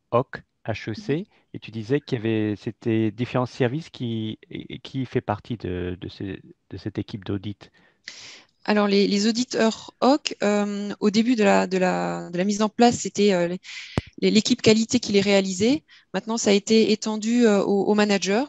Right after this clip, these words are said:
Speaker 2: pour les impliquer aussi dans cette, euh, démarche et aux, aux team leaders, donc le management intermédiaire.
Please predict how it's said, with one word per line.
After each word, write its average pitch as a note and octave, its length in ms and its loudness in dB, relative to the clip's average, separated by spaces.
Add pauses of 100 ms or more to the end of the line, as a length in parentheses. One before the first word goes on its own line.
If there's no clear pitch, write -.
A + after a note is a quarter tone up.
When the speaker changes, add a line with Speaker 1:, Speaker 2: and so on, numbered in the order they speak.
Speaker 2:
pour G3+ 100 -6
les F#3+ 160 -2
impliquer G3+ 380 -4
aussi G3+ 300 -2
dans F#3 120 -4
cette, F#3+ 300 -4
euh, F#3 120 0
démarche G3 520 0
et A3+ 260 4
aux, G3 380 -2 (420)
aux G3+ 220 4
team A#3+ 240 0
leaders, F3+ 520 2
donc F3+ 140 -14
le F3+ 80 -10
management F3+ 420 -2
intermédiaire. F#3 640 -2